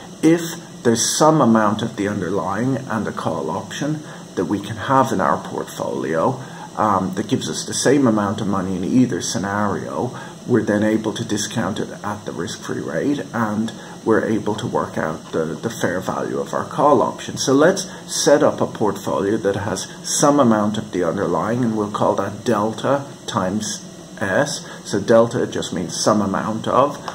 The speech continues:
and S is the underlying, minus C, which is minus the call option.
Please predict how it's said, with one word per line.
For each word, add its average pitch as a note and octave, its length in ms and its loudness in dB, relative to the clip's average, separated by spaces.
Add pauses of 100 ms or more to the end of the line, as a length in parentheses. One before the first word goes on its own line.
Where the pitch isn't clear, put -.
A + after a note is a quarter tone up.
(140)
and G#2 140 0
S G2+ 340 0
is D#2 160 -4
the - 120 -2
underlying, F2+ 720 0 (300)
minus A#2+ 800 4
C, F2+ 200 2
which F#2 240 -4
is F2+ 140 -2
minus G#2 640 0
the - 100 -8
call F#2 380 2
option. - 420 -4